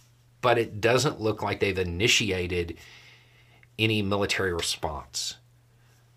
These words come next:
That's good, as far as keeping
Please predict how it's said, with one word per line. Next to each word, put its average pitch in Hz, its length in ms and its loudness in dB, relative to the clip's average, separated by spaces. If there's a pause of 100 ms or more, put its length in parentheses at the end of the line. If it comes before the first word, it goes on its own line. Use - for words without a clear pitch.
That's 87 360 2
good, 90 400 -2 (200)
as 87 160 -6
far 95 360 2
as 87 260 -2
keeping 104 560 -4